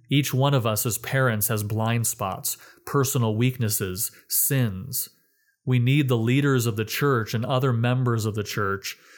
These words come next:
to help us in our spiritual growth and to help our children as they grow in their knowledge of God. And when we faithfully tell our children the wondrous deeds of the Lord,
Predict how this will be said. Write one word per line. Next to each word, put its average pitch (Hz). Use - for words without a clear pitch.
to 120
help 160
us 110
in 113
our 110
spiritual 131
growth 123
and 117
to 117
help 120
our 127
children 127
as 110
they 113
grow 113
in 113
their 113
knowledge 98
of 107
God. 110
And 120
when 135
we 190
faithfully 170
tell 151
our 139
children 135
the 117
wondrous 127
deeds 120
of 117
the 113
Lord, 113